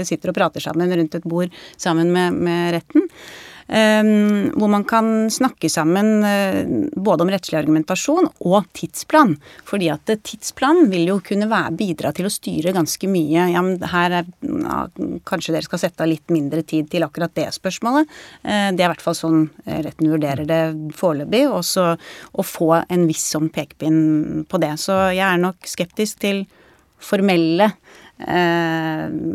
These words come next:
av, avskjæringer av argumentasjon, men, eh, tar gjerne imot bidrag fra, mm, saksforberedende dommer også der.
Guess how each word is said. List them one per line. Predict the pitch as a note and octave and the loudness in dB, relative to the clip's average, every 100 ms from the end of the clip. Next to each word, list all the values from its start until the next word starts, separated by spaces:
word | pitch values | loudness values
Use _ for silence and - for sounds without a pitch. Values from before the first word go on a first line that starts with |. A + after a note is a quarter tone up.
| - | -2
av, | E3+ E3 D3 D#3+ | 0 0 -2 -4
avskjæringer | D#3 D#3+ D#3 F3 F#3 | -2 -2 0 0 0
av | E3+ D#3+ D#3+ E3 D#3 | -2 -4 -4 -4 -2
argumentasjon, | D#3+ E3 F#3 B3+ D#4+ A#3+ | -2 -2 -2 2 2 2
men, | G3 F#3+ F#3 | 2 0 0
eh, | F#3 F3+ | -2 -2
tar | - A3 | -2 0
gjerne | B3+ F#3 E3 | 2 2 2
imot | A#3 G#3+ | 2 2
bidrag | G#3+ F3 D3+ F3+ E3+ | 0 0 2 0 -2
fra, | - D#3+ D#3+ E3+ E3+ E3 | -6 -2 0 2 0 0
mm, | E3 E3 | 0 0
saksforberedende | D#3+ - - D#3+ D#3+ E3+ | -2 -8 -8 -4 0 0
dommer | D#3+ D3 | 0 -2
også | - | -4
der. | D3 | -6